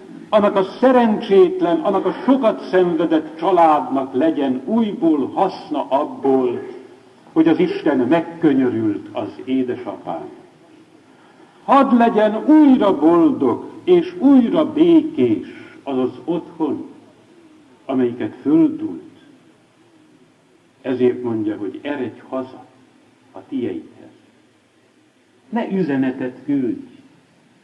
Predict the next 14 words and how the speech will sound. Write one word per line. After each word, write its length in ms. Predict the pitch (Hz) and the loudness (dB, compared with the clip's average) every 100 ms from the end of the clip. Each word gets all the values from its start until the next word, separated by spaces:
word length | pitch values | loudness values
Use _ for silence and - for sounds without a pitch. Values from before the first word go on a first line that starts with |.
| _ | _
ne 180 | - 240 | -2 0
levélben 880 | 190 208 160 180 175 143 160 156 143 | 2 2 2 4 4 2 0 0 0
írd 480 | 156 160 160 143 127 | -2 0 2 0 -4
meg, 300 | 120 139 - - - _ _ | -4 -4 -8 -16 -20 _ _
hogy 220 | 131 104 | -6 0
mi 120 | 139 | 0
történt 760 | 151 131 131 127 123 123 120 104 | 0 -2 -4 -6 -2 -2 -4 -8
veled, 320 | 117 123 127 - - - - - - _ _ - - _ | -6 -6 -8 -12 -20 -20 -20 -20 -20 _ _ -20 -20 _
hogy 220 | 156 131 - | -4 -4 -2
találkoztál 840 | 175 160 156 156 147 - 143 135 | 0 2 2 0 -6 -6 -6 -2
az 160 | 131 - | -2 0
életnek 540 | 165 160 151 - 131 | 4 4 4 -2 -8
a 60 | 117 | -6
megmentőjével 1400 | 113 139 123 131 127 127 131 127 123 127 127 123 127 | -4 -4 -4 -4 -4 -4 -2 -2 0 -2 -2 -6 -8